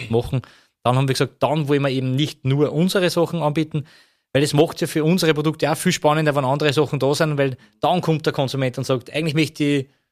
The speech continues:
Nudeln kaufen, weil ich mal Spaghetti machen möchte. Boah, jetzt sehe ich aber da die lässige Streichwurst und die Stangenwurst und hey, und am Wochenende habe ich meine Family eingeladen, das nehme ich meinen Schopf auch noch mit.“ Und nimmt dann noch die Eier mit vom anderen und noch,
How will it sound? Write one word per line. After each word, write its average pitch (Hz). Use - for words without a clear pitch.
Nudeln 175
kaufen, 135
weil 127
ich 139
mal 135
Spaghetti 156
machen 135
möchte. 143
Boah, -
jetzt -
sehe 156
ich 151
aber 147
da 139
die 147
lässige 147
Streichwurst 147
und 143
die 151
Stangenwurst 156
und 147
hey, 147
und 151
am 147
Wochenende 151
habe 147
ich 143
meine 143
Family 151
eingeladen, 151
das 131
nehme 147
ich 147
meinen 147
Schopf 147
auch 143
noch 175
mit.“ 180
Und 147
nimmt 156
dann 151
noch 143
die 139
Eier 185
mit 190
vom 175
anderen 160
und 139
noch, 139